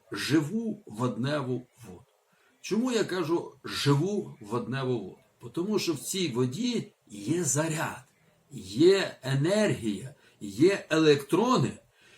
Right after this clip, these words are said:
є молекулярний водень, який заходить в кожну клітинку, а у нас в тілі біля сорока трильйонів оцих клітин, в яку треба кожну зайти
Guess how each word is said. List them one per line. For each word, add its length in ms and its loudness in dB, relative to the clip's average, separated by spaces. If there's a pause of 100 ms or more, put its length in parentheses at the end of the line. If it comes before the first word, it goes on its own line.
(120)
є 320 4
молекулярний 840 6
водень, 480 0 (260)
який 380 0
заходить 480 4
в 80 -6
кожну 460 2
клітинку, 840 -4 (340)
а 100 -6
у 200 0
нас 400 0
в 140 -12
тілі 520 -2 (340)
біля 280 2
сорока 600 -2
трильйонів 1080 2 (100)
оцих 500 -4
клітин, 600 0 (240)
в 40 -4
яку 280 2
треба 380 2
кожну 600 4
зайти 880 2